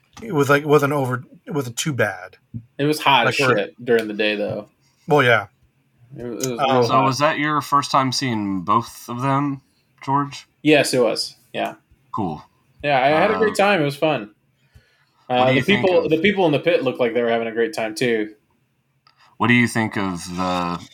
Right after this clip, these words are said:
Speaker 3: You talked a little bit about Amon Amarth's stage show. What do you think about Ghost's stage show?
Speaker 2: Oh, I, I think it's great. It's very theatrical, very funny. Uh,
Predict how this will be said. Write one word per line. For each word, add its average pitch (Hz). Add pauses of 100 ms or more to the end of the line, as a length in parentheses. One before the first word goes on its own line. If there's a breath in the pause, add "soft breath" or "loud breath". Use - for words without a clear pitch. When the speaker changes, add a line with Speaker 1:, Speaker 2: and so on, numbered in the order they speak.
(260)
Speaker 3:
You 113
talked 123
a 123
little 107
bit 104
about 95
Amon 92
Amarth's 87
stage 92
show. 87
What 82
do 87
you 90
think 87
about 80 (480 loud breath)
Ghost's - (140)
stage 73
show? 65 (180)
Speaker 2:
Oh, 185
I, 160
I 180
think 185
it's 151
great. 160
It's 143
very 175
theatrical, 165
very 151
funny. 165
Uh, 123